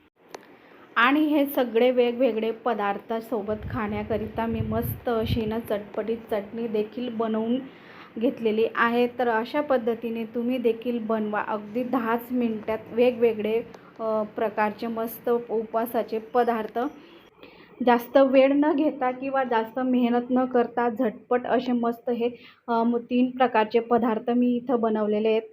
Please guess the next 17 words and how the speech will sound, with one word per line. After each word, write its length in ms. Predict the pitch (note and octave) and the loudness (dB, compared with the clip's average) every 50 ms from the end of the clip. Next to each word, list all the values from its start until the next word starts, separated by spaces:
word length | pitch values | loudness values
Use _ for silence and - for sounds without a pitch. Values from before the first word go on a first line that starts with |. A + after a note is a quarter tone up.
| _ | _
अगदी 680 | G#3+ A3 G#3+ G#3+ G#3+ G#3+ G#3+ G#3+ C4 C#4+ D4+ D4 D4+ - _ _ _ _ - G#3+ | -6 -6 -6 -8 -12 -10 -4 2 2 2 2 0 -6 -16 _ _ _ _ -2 2
झटपट 540 | C#4 C4+ A#3 B3+ - - _ B3+ B3+ B3+ - | 2 2 2 0 -6 -4 _ 0 0 2 2
असे 240 | A#3 B3 - C#4 | 2 2 2 0
तर 180 | B3 B3+ C4 C4 | -2 0 0 0
बनवून 380 | B3+ A#3+ A#3+ A#3+ A#3+ A#3+ B3 B3 | 2 2 2 2 2 2 2 4
तयार 200 | B3+ B3+ B3 B3+ | 4 4 4 4
होतं, 200 | C4+ B3 A#3 A#3+ | 2 0 0 -2
पण 220 | A#3+ A#3 A#3+ B3 B3 | -2 0 0 0 0
चवीला 440 | A#3+ - B3 A#3 A3+ A#3+ A#3 B3 A#3+ | 2 2 0 2 2 2 2 2 2
देखील 360 | G#3+ A3+ A3+ A3+ - B3 B3 - | 4 2 0 0 -2 -6 -6 -4
अप्रतिम 760 | - - A#3 - - _ - A#3+ A3+ A3 - B3+ C4 C4 B3 | -2 -4 -4 -4 -6 _ -2 0 0 0 -2 -2 0 2 0
असे 220 | A#3+ - - B3+ A#3+ | 0 0 2 2 2
हे 380 | A#3+ B3 - - B3 A#3+ A3+ | 2 0 -2 -2 0 0 0
चवीचे 500 | A3+ - B3 A3+ G#3+ A3 A3 G#3+ A#3+ A#3+ | 2 2 2 2 2 -2 -2 0 0 0
उपवासाचे 640 | B3 - A3+ A3 A3 - A#3 A#3 A#3 - A3+ A3 A3 | 0 -2 -6 -8 -4 -2 -2 -2 -2 -4 -4 -4 -6
पदार्थ 520 | G#3+ - - A3 G#3 A3+ G#3+ G#3 G#3 - | -6 -4 -4 -2 0 0 0 -2 -2 -4
बनवून 460 | A3 A3 G#3+ A3 G#3+ G#3+ G#3+ G#3+ A3+ | -2 0 2 2 2 2 0 0 -2